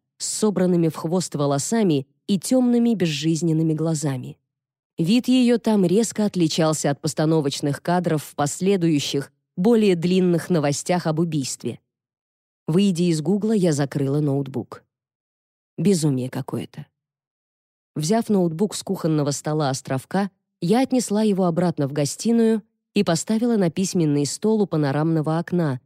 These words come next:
с видом на открытую террасу на берегу озера. Там, расположившись в удобных деревянных креслах,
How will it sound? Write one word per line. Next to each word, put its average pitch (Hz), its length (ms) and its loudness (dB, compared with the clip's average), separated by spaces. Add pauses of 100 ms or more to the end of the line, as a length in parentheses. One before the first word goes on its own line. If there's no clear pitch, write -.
(180)
с - 120 -8
видом 147 320 2
на 139 100 0
открытую 139 520 -2
террасу 156 500 -2
на 175 140 2
берегу 139 400 0
озера. 139 460 -4 (720)
Там, 294 240 4
расположившись 190 840 0
в 147 80 -4
удобных 156 460 0
деревянных 143 580 -2
креслах, 202 560 -2